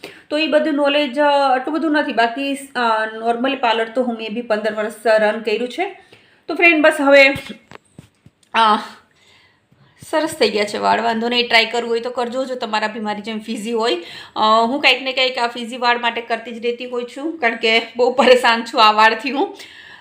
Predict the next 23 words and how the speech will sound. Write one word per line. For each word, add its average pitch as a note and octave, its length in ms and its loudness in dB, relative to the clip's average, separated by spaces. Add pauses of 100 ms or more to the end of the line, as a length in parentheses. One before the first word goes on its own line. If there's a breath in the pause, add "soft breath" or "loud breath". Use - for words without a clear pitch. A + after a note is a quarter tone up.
(220 loud breath)
તો F4 80 -2
ફ્રેન્ડ્સ, F4 400 0
ચલો D#4+ 200 6 (840 loud breath)
જોઈએ C#4+ 260 2
આગળ C4 300 4
શું C4+ 240 -8
થાય A#3 200 0
છે. C4+ 340 0 (360 loud breath)
અને G#3+ 420 0
હવે A#3 260 4
અત્યારે A#3+ 320 2
હું B3 80 -2
બનાવીશ G#3+ 380 0
મરચાંની G#3+ 380 0
ચટણી. B3+ 580 -2 (240 loud breath)
અ, - 40 -4 (440)
અઢી, A#3 380 0
સવા, G#3 440 4 (120)
હા, A3 160 -4
અઢી G#3 160 0
વાગી F3 280 0
ગયા F#3+ 140 0
છે, F#4+ 320 -2